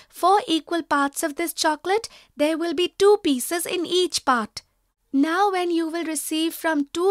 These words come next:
of these four parts, you will get four pieces. What is this?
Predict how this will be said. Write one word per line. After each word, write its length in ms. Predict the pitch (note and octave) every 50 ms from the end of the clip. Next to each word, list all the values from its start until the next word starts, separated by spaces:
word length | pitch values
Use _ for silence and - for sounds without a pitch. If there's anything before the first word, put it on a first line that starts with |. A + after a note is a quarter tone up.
| G4+ G4
of 140 | E4+ C#4
these 260 | - D4 D4 D4 C#4+ -
four 300 | - - C#4 C4 B3+ A#3+
parts, 500 | _ - B3 B3 C#4+ F4+ F4+ - - - - - - _
you 180 | - F4 F#4 F#4+
will 160 | F#4+ G4 F4 C#4
get 260 | - B3+ C#4 D#4+ -
four 320 | - - - G#4+ G#4+ G#4
pieces. 640 | G#4 F#4+ F4 E4+ E4 - - E4+ E4 D#4+ C#4+ - - _ _ _ _ _ _ _ _ _ _ _ _ _ _ _ _ _ _ _ _ _ _ _ _ _ _ -
What 280 | G3 G#3 B3+ D4+ C#4+
is 200 | F#4+ G4+ G4 D4
this? 260 | A#3+ B3+ A3+ - -